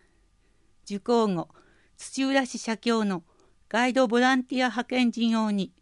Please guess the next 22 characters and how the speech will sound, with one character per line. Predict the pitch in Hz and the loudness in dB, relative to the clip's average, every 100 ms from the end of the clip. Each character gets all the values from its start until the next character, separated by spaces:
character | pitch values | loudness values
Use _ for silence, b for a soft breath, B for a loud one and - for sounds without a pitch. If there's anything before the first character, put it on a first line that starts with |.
| _ _ - | _ _ -2
登 | 233 226 | 0 0
録、 | 214 - 170 - | -2 -6 -16 -16
活 | - - 240 | -18 -10 -4
動 | 262 269 | 0 -2
し | - | -2
て | 247 | -4
い | 220 | -2
た | |
だ | 226 | -2
け | 226 226 | -2 -2
る | 208 | -4
方。 | 160 151 - _ _ _ _ _ _ _ _ _ _ _ - | -6 -12 -16 _ _ _ _ _ _ _ _ _ _ _ -6
応 | 220 240 | -2 0
募 | 262 | 0
者 | 254 226 | 0 0
が | 190 - | 0 -4
少 | - 247 | -2 -2
数 | 240 269 | -2 -2
の | 262 254 | 0 0
場 | 208 202 | 2 2
合 | 196 190 | 0 -2
は、 | 170 | -6